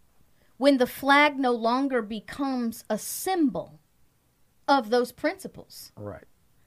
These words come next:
Speaker 1: What happens when the day comes that the flag becomes a symbol of something besides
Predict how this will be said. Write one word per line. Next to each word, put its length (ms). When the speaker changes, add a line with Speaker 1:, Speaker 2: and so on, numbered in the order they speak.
Speaker 1:
What 200
happens 800
when 200
the 100
day 240
comes 800
that 180
the 80
flag 720
becomes 680
a 120
symbol 920
of 160
something 640
besides 1080